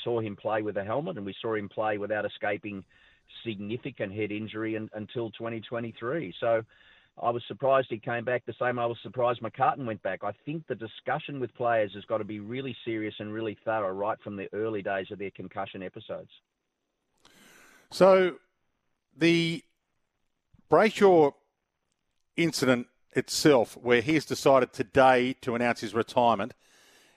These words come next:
Speaker 2: uh, he would have got a, a lot of advice over the course of summer. I'm just trying to think of the timing,
Speaker 1: Yep.
Speaker 2: Doc, as to why today he's decided
Speaker 1: Yep.
Speaker 2: that today is the day, given there has been a lot of time between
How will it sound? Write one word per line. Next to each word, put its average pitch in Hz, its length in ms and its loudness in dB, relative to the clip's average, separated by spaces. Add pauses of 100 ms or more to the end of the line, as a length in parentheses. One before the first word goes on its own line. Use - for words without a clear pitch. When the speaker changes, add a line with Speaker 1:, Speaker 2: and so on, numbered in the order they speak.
(160)
Speaker 2:
uh, 135 300 4 (180)
he 175 160 0
would 190 140 6
have 160 80 -2
got 160 160 8
a, 147 100 4 (280)
a 139 100 4
lot 147 160 8
of 147 80 6
advice 139 420 4
over 139 140 4
the 131 60 0
course 151 280 2
of 107 60 -12
summer. 160 420 4
I'm 147 200 2 (120)
just - 220 -12
trying 165 160 4
to 131 60 2
think 156 180 -2
of 123 80 -4
the 110 60 -4
timing, 175 480 2
Speaker 1:
Yep. 107 120 -12 (380)
Speaker 2:
Doc, 185 300 6
as 156 100 0
to - 100 2
why 147 220 6
today 139 540 4
he's 151 160 -8
decided 147 500 6
Speaker 1:
Yep. - 100 -20 (420)
Speaker 2:
that 139 120 -2
today 143 380 6
is 143 80 -4
the 139 100 -4
day, 151 240 6
given 143 220 -2
there 135 100 2
has 143 160 2
been 135 200 0
a 127 40 4
lot 139 140 6
of 135 80 0
time 143 260 4
between 135 460 0